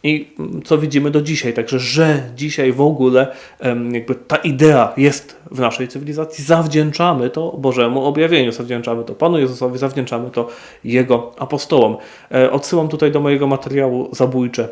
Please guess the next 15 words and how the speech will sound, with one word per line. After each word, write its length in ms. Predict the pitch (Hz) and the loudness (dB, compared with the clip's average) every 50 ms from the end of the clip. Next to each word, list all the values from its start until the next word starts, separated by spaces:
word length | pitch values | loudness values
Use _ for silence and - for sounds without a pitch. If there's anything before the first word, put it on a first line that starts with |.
| - - - | -8 -10 -4
żelki, 480 | 131 117 117 117 117 120 - 170 165 - - - | 0 2 2 2 0 -2 -6 -8 -8 -10 -10 -8
e, 100 | - 131 | -6 -6
w 100 | 127 139 | -6 -6
którym 240 | 151 - - 139 135 | -8 -8 -6 -4 -2
jest 360 | 143 160 151 156 - - - | 0 0 -2 -2 -4 -10 -6
mowa, 580 | 135 139 139 131 117 131 127 120 110 - - - - - | 0 0 0 2 4 4 2 2 0 -8 -14 -16 -14 -12
em, 200 | 120 120 117 113 - | -10 -10 -12 -12 -10
troszeczkę, 480 | - 139 120 127 123 - - - 120 120 - - - - - | -8 -6 -6 -6 -6 -6 -2 -4 -4 -4 -4 -14 -16 -12 -10
e, 120 | 123 117 | -8 -6
dłużej 320 | 117 120 131 123 120 113 | -4 -4 -2 -2 -2 -2
właśnie 480 | 113 113 120 117 117 117 - 123 113 113 - - - _ _ _ _ _ - | -2 0 0 0 0 -2 -4 -8 -8 -8 -10 -16 -20 _ _ _ _ _ 0
o 420 | - 135 127 127 - - - _ _ _ - | 4 4 4 4 0 -6 -16 _ _ _ -4
tej 240 | 120 107 104 95 - - - _ _ _ _ _ | -2 -2 -2 -4 -8 -16 -20 _ _ _ _ _
sprawie. 560 | - - - - 151 147 139 127 107 110 98 - - _ _ _ _ _ _ _ _ _ _ _ _ _ _ _ _ _ _ - - - - - - - - - _ _ _ _ _ _ - | -14 -10 -4 -2 0 0 0 0 -2 -4 -6 -8 -12 _ _ _ _ _ _ _ _ _ _ _ _ _ _ _ _ _ _ -20 -20 -20 -20 -20 -20 -20 -20 -20 _ _ _ _ _ _ -4
Natomiast, 500 | 151 151 202 190 196 185 - - - | 0 2 4 4 4 2 0 -4 -6